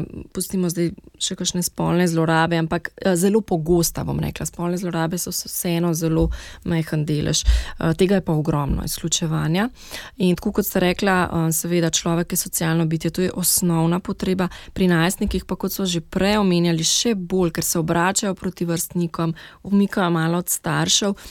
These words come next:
in je to, da so sprejeti, eh, med vrstniki, za njih res ključnega, ključnega pomena. Em, in seveda, ja, saj najbrž zaradi tega so pa, kadar se skregajo oziroma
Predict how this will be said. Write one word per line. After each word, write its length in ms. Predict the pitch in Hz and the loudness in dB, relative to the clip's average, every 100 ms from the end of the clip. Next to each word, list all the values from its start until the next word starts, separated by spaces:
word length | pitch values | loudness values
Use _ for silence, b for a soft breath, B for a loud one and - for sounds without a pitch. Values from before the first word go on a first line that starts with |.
| B | B
in 180 | - 180 | -2 0
je 80 | 165 | 0
to, 320 | - 220 196 | 0 2 2
da 120 | - | 2
so 200 | 156 - | 0 0
sprejeti, 840 | 160 - 147 139 156 208 - 262 247 B B B | -2 -2 -2 0 2 2 2 0 0 B B B
eh, 160 | - 165 | 0 2
med 220 | 160 151 | 2 2
vrstniki, 800 | 160 - - 190 214 - 202 175 - _ - | 0 0 0 2 0 2 2 2 -2 _ -10
za 200 | 175 180 | -2 2
njih 240 | 190 180 | 2 2
res 200 | 185 - | 0 -2
ključnega, 680 | - - 185 - 156 156 147 | -6 0 0 2 -2 -4 -6
ključnega 560 | - 160 - 151 151 156 | -4 -2 0 -2 -2 -4
pomena. 500 | - 147 151 202 254 B B B B | -2 -2 0 0 -2 B B B B
Em, 500 | - 165 170 170 165 - | -4 0 2 0 -2 -8
in 140 | _ 190 | _ -6
seveda, 420 | - 220 226 180 | -4 -2 2 2
ja, 280 | 180 185 156 | 2 2 0
saj 260 | 165 - 196 | 0 -2 0
najbrž 320 | 185 180 196 | 0 0 0
zaradi 280 | 180 175 170 | 0 0 0
tega 280 | - 185 185 | 0 0 2
so 200 | - 180 | 0 -2
pa, 200 | - 165 | -2 -2
kadar 300 | - 160 165 | -2 -2 0
se 220 | - - | 0 0
skregajo 720 | 156 - 190 208 202 180 175 | -2 0 0 2 2 4 2
oziroma 560 | 170 160 160 160 156 | 2 0 0 2 2